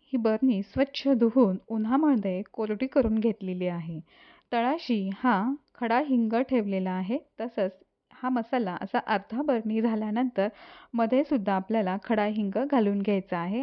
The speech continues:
आणि त्यावरती पुन्हा एकदा आपल्याला मसाला भरून घ्यायचा आहे. हलकासा दाब देऊन हा मसाला भरून घ्यायचा आहे. तर हे बघा, अशा पद्धतीने चमच्याच्या साहाय्याने हा मसाला आपण बरणीमध्ये भरून ठेवलेला आहे.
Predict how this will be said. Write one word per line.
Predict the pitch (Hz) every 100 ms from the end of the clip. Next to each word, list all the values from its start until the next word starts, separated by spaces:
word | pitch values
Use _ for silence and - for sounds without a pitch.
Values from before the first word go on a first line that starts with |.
| -
आणि | 202 185 226 226
त्यावरती | 196 208 247 - 185 -
पुन्हा | 214 196 202
एकदा | 190 190
आपल्याला | 190 208 202 196
मसाला | 247 196 175 190
भरून | 311 294 233 196
घ्यायचा | 185 175 -
आहे. | 170 170 170 - - - - _
हलकासा | 277 285 302 320
दाब | 320 208 196 247
देऊन | 220 202
हा | 214
मसाला | 196 - 190
भरून | 202 208 196 214
घ्यायचा | 214 196 -
आहे. | 190 202 359 _ _
तर | 185
हे | 196
बघा, | 196 180 - 339 - _
अशा | 220 277
पद्धतीने | 254 196 202 196 247 247 196 - - - _
चमच्याच्या | 247 240 294 311
साहाय्याने | 302 254 233 226 180
हा | 190 202
मसाला | 196 202 240 208
आपण | 185 202 254 240
बरणीमध्ये | 190 190 196 196 226
भरून | 220 240 285
ठेवलेला | 262 214 185 180
आहे. | 180 196